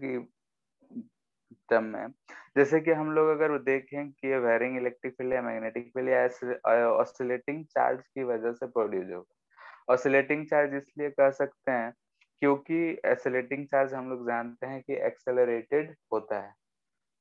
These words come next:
oscillation होता है तो उसमें acceleration होता है, तो हम charge को पकड़ के अगर oscillate करेंगे मान लेते हैं, तो वहां से electric field produce होगा, और जो magnetic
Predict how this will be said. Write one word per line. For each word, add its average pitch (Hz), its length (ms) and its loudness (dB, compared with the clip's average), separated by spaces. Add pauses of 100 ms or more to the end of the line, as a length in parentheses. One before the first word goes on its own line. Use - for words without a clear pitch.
(340)
oscillation 123 560 2
होता 135 320 2
है 135 140 4
तो 131 160 -4
उसमें 127 240 -6
acceleration 127 720 2
होता 139 340 -2
है, 139 80 -4
तो - 400 -4
हम 151 140 2
charge 143 400 6
को 151 140 -6
पकड़ 143 340 -2
के 143 80 -4
अगर 139 200 -2
oscillate 123 500 -6
करेंगे 127 560 0
मान 110 300 -2
लेते 110 280 -6
हैं, 127 260 -8
तो - 380 -12
वहां 135 140 2
से 139 160 -2
electric 127 400 -4
field 156 380 -4
produce 120 680 0
होगा, 120 280 0
और 139 260 2
जो 135 80 2
magnetic 123 520 -6